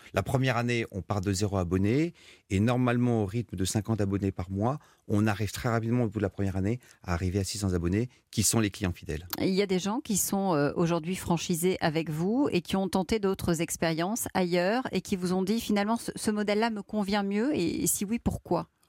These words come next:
Speaker 1: On peut avoir des gens qui ont d'autres franchises. Euh, maintenant, en tout cas, puisque vous citiez les femmes, notre franchise, elle est exclusivement féminine. Et notre clientèle est aussi exclusivement féminine.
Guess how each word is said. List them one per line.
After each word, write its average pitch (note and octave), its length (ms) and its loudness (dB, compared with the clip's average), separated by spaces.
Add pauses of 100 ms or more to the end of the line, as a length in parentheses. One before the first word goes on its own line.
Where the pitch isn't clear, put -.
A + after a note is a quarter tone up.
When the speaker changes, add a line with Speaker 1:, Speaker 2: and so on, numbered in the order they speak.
(240)
Speaker 1:
On A#2+ 100 6
peut F#3+ 280 4
avoir D3+ 260 2
des A#2 160 0
gens A2+ 260 2
qui - 180 -4
ont F#2+ 140 4
d'autres C3 400 4
franchises. D#3 680 0 (480)
Euh, G2 1040 4
maintenant, B2+ 320 2
en D#3 60 2
tout D3 100 -4
cas, A2 340 2 (300)
puisque - 240 -6
vous F#2+ 100 0
citiez G2+ 320 0
les G2+ 100 2
femmes, G2 300 -2 (380)
notre F#2+ 280 4
franchise, A#2+ 420 -4
elle G2 180 2
est A2 140 2 (120)
exclusivement A#2+ 680 0
féminine. F#2+ 500 0 (400)
Et - 80 -6
notre F#2+ 180 2
clientèle A2 500 2
est F2+ 120 -4
aussi F#2+ 340 0
exclusivement F2+ 600 -2
féminine. E2+ 500 -2